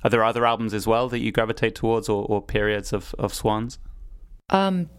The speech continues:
Speaker 2: definitely. I mean, um, I loved, uh, uh, Soundtracks for the Blind, To Be Kind. I mean, I, I love all of their records.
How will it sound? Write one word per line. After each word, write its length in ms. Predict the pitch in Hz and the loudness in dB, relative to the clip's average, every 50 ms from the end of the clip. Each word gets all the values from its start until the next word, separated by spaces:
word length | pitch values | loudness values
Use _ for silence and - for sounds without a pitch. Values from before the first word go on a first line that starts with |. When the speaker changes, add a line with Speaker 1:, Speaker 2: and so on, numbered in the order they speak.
| - - - - | -20 -20 -2 0
Speaker 2:
definitely. 760 | - 190 - - - 180 170 - - 160 165 165 160 165 165 - - | 2 2 2 2 0 0 0 0 0 0 0 0 -2 -2 -4 -4 -2
I 60 | 160 | -2
mean, 420 | 170 165 165 160 160 160 160 - - - | 0 0 0 0 -2 -2 -4 -4 -6 -4
um, 480 | - 160 156 156 156 151 156 151 - - - - - - - - - - - - - - - - - - | -4 -2 -2 -2 -2 -2 -2 -4 -6 -8 -12 -18 -20 -18 -18 -18 -18 -18 -20 -20 -20 -20 -20 -8 0 2
I 100 | 180 175 | 2 4
loved, 600 | 175 180 175 175 160 160 - - - - - - - | 4 2 2 0 -2 -4 -10 -14 -14 -14 -12 -6 -2
uh, 420 | - 165 165 160 160 - 82 - - - - - - - - - - | 0 0 2 0 0 0 0 -2 -4 -6 -10 -18 -20 -18 -4 0 2
uh, 160 | - 85 - | 2 2 2
Soundtracks 440 | - - 196 180 170 180 170 - - | 2 2 2 2 2 0 -2 -2 -2
for 100 | 160 156 | 0 0
the 60 | 156 | 0
Blind, 340 | 156 190 190 190 185 180 - | 2 2 2 2 2 0 0
To 100 | - 156 | -2 -2
Be 80 | 160 | -2
Kind. 400 | 151 - 180 175 175 175 175 - - | 0 0 0 2 2 2 0 0 0
I 60 | - | 0
mean, 300 | 160 160 156 151 147 - - | 2 2 2 0 -2 0 0
I, 220 | 165 165 160 - - | 0 0 0 0 0
I 40 | - | 0
love 280 | 175 175 185 185 175 - | 2 2 2 0 0 -2
all 300 | - 156 156 160 160 160 | 0 0 0 2 0 0
of 180 | 151 151 - | -2 -2 -2
their 420 | - 156 147 147 147 147 147 147 - - - | 0 0 2 2 0 -2 -2 -6 -8 -2 0
records. 580 | - - - - - - 76 - - - - | 0 0 2 0 -2 -2 -2 -2 -4 -4 -6